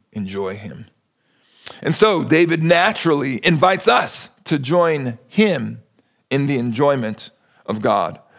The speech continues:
"Oh, magnify the Lord with me, and let us exalt his name together." We, like David, need to make praise a regular discipline in our lives. The enjoyment of God is actual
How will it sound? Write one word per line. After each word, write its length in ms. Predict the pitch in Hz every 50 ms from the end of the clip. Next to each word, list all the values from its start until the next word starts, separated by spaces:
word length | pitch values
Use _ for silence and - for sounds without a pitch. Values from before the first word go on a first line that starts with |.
| - -
"Oh, 240 | - 202 220 220 214
magnify 800 | 208 208 202 185 196 208 202 196 190 190 180 147 - 175 170 175
the 120 | 170 170
Lord 460 | 165 165 175 180 180 175 160 151 147
with 380 | 165 233 233 - - - - - _ _ _ -
me, 320 | 131 131 117 101 92 - _ _ _ _ _ _ _ _ _
and 160 | - - 123 139
let 120 | 151 151
us 140 | 143 127 -
exalt 340 | 120 110 131 127 123 123 -
his 160 | 123 113 101
name 380 | 117 113 107 107 101 98 95 - _ _ _ _ _
together." 460 | - - 98 95 101 104 98 98 95 - _ _ _ _ _ _ _ - - - - - - _ _ -
We, 200 | - 160 202 220
like 280 | 214 202 190 185 175 139
David, 360 | 147 180 180 175 156 156 143
need 440 | 147 151 170 175 170 156 135 117 110
to 80 | - 127
make 260 | 131 131 131 - -
praise 720 | - - - 170 156 147 127 85 73 - - - - _ _ _ _ _ _
a 120 | - - 110
regular 420 | 107 127 139 147 147 143 135 131
discipline 600 | 131 - 135 135 - 123 - - 92 87 80 - - _ _ _ _ _ _ -
in 100 | 113 110
our 140 | 110 104 101
lives. 560 | 104 104 98 92 87 82 82 - - - _ _ _ _ _ _ _ _ _ _ _ - - - - - - - _ _ _
The 120 | 147 165
enjoyment 520 | 170 165 127 117 180 196 196 196 190 175 -
of 160 | 156 139 131
God 320 | 165 175 170 160 151 143
is 160 | 139 156 139
actual 500 | 135 - 160 160 - - 147 135 - -